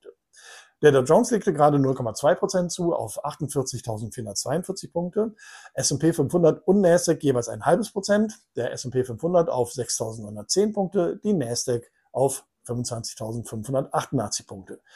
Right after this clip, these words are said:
Der Russell zweitausend Index gab hingegen nach mit minus null Komma sieben Prozent auf zweitausendfünfhunderteinundvierzig Punkte.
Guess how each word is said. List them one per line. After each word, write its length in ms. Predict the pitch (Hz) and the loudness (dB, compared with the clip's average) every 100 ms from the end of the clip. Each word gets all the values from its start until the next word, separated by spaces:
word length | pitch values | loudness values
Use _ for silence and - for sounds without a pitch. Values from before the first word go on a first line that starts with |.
| - - _ | -20 -20 _
Der 100 | 131 | 4
Russell 300 | 135 151 135 | 4 4 2
zweitausend 500 | - 117 160 214 214 | 0 2 6 6 6
Index 260 | 196 185 - | 2 0 0
gab 160 | 131 | 0
hingegen 280 | 120 113 110 | 0 -6 -4
nach 360 | 110 180 196 - _ - _ | 0 0 0 -10 _ -20 _
mit 260 | 190 190 - | 0 0 -4
minus 380 | 123 151 151 135 | 0 2 2 0
null 140 | 131 | -2
Komma 200 | 127 110 | -4 -6
sieben 220 | 107 185 180 | 0 0 2
Prozent 420 | 156 - 123 120 | -2 0 -2 -2
auf 240 | - - | -4 -6
zweitausendfünfhunderteinundvierzig 1700 | - 110 123 143 135 135 110 113 143 143 - 117 123 - 107 - - | -8 -6 -4 -2 -4 -6 -10 -6 -6 -6 -8 -2 -2 -2 -8 -10 -14
Punkte. 300 | 82 - | -20 -20